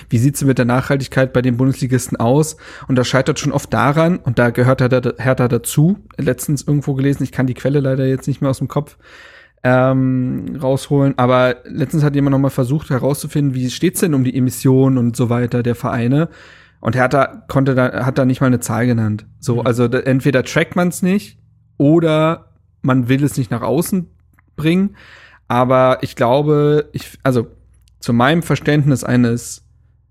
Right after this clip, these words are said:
Speaker 1: Vereins, wie Hertha sich präsentiert, also eines, eines aufmerksamen Vereins für soziale Missstände, für, ähm, Randgruppen, für all das, Teil der Nachhaltigkeit, also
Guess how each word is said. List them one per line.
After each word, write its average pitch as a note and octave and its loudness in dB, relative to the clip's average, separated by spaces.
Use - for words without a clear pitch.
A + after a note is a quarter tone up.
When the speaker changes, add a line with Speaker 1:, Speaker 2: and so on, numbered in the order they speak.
Speaker 1:
Vereins, C#3 0
wie C3 0
Hertha C#3 2
sich C3 -2
präsentiert, B2 -2
also A#2+ 0
eines, A#2 -4
eines B2 -2
aufmerksamen D3+ 0
Vereins C3 0
für B2+ 2
soziale B2 0
Missstände, B2+ 2
für, A#2+ -2
ähm, - -10
Randgruppen, C3 -2
für - -4
all D#3+ 2
das, D3+ -2
Teil D3 2
der D#3 2
Nachhaltigkeit, D3+ 0
also C#3 0